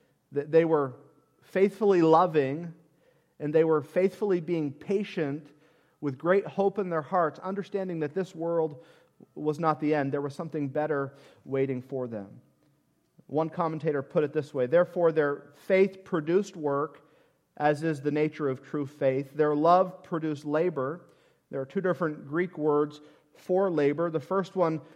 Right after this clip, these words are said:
laboring in unpleasant, hard things, um, and the other one, laboring in pleasant things. And then he says their hope produced patience, which is long-suffering endurance needed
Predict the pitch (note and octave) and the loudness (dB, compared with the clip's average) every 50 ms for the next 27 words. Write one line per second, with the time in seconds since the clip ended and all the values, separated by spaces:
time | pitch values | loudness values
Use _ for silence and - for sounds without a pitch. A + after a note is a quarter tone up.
0 | - _ C#3+ D3 D#3+ F3+ F3 E3 E3+ E3+ E3+ E3 D#3+ D#3+ F3 D#3+ D3+ D3 D3 D3+ | -14 _ 2 4 6 6 6 4 0 0 0 0 -2 -2 -2 -2 -2 -2 -2 -2
1 | E3+ F3+ F#3 - - - F#3+ F3 E3+ D3+ E3 D#3+ D#3 D3+ - - - - - F#3+ | -2 -2 -2 -4 -2 2 2 2 2 2 -2 -4 -4 -6 -8 -14 -20 -8 -2 0
2 | F3 F3+ F#3 F3 D3 - D#3+ D3+ C#3 C3+ C#3 D#3+ F3+ E3+ - - _ _ _ _ | 2 2 2 0 -2 -2 0 0 0 0 -2 -6 -8 -12 -14 -20 _ _ _ _
3 | _ _ - C#3 D3+ D3 C#3+ C#3+ C#3+ C#3 C#3 - _ _ _ _ _ _ _ _ | _ _ -2 0 0 0 0 0 -2 -6 -8 -14 _ _ _ _ _ _ _ _
4 | _ _ _ _ - E3 D3 D3+ D3 D3+ D#3 E3 F#3+ F#3+ G3 F#3 F3 E3 E3 D#3+ | _ _ _ _ -4 -2 0 0 2 2 2 2 2 2 2 2 2 2 0 -2
5 | - C#3 D3+ D#3 E3+ E3 D#3+ D#3+ E3 E3 D#3+ D#3 E3+ D#3+ D#3 C#3+ D3 - F#3+ F#3 | -2 0 2 2 2 2 0 0 0 0 0 -2 -4 -4 -6 -6 -6 -6 -6 -4
6 | F3+ E3 D#3 C3 C3 - - G#2 F#2 - - - B2+ - _ _ _ _ _ _ | -4 -6 -8 -12 -12 -14 -16 -16 -16 -16 -20 -20 -20 -20 _ _ _ _ _ _
7 | _ _ _ _ _ _ _ _ _ - D#3+ D#3 D#3 D#3 D#3+ D#3+ D#3+ D#3 C#3+ - | _ _ _ _ _ _ _ _ _ -6 -4 -2 -2 0 0 0 -2 -4 -6 -10
8 | - - _ - D#3+ D#3 - - F3 D#3+ D3+ C#3 C#3+ D#3 D3 D3 C#3 C3 - - | -16 -20 _ -6 -6 -6 -2 0 0 0 0 0 0 0 0 0 -2 -6 -6 -2
9 | - G#3 F3+ E3+ E3 - - - - _ _ _ _ _ _ _ _ _ _ _ | 0 2 2 2 0 -2 -8 -18 -20 _ _ _ _ _ _ _ _ _ _ _
10 | _ _ - - F3+ D#3 D3 D#3 D3+ C#3 D3 - - - - E3+ D3+ C#3 - - | _ _ -8 -6 -4 -4 -2 -2 -4 -4 -8 -14 -16 -12 -10 -8 -8 -10 -10 -12
11 | A#2 G2 - _ _ _ _ _ _ _ _ _ _ _ _ - D3 C#3+ C#3+ E3+ | -14 -14 -14 _ _ _ _ _ _ _ _ _ _ _ _ -6 -6 -4 -2 -2
12 | C#3+ D3 D#3+ D#3+ E3 E3+ E3 - F#3 D#3+ D3 - F3 E3 D#3 D#3+ D#3+ C#3+ C3+ C3 | 0 2 2 2 2 0 -2 -2 -2 -2 0 -2 -4 -4 -4 -4 -4 -2 -2 -2
13 | C3 C3 C3+ C3+ - - D#3 D#3+ F3 E3 D3+ C#3 C#3 C3+ - | -4 -4 -8 -10 -10 -6 -4 -4 -2 0 0 -2 -2 -4 -10